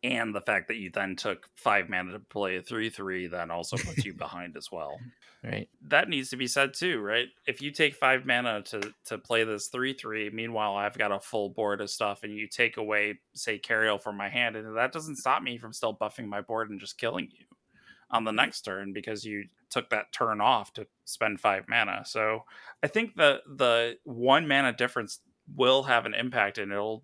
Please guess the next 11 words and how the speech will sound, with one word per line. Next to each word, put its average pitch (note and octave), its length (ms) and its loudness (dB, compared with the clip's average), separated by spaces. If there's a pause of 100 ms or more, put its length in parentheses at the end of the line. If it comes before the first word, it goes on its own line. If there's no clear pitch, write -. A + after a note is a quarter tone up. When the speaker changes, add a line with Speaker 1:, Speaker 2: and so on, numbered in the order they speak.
Speaker 1:
make B2+ 320 0
him A#2 180 -2
significantly G#2+ 800 -4
worse, G2+ 420 2
but G2+ 220 -6
it's, - 380 -4 (160)
it, A#2 100 -6 (400)
will A2+ 220 0
it G#2+ 80 -2
be A2 100 -2
enough? G#2 800 2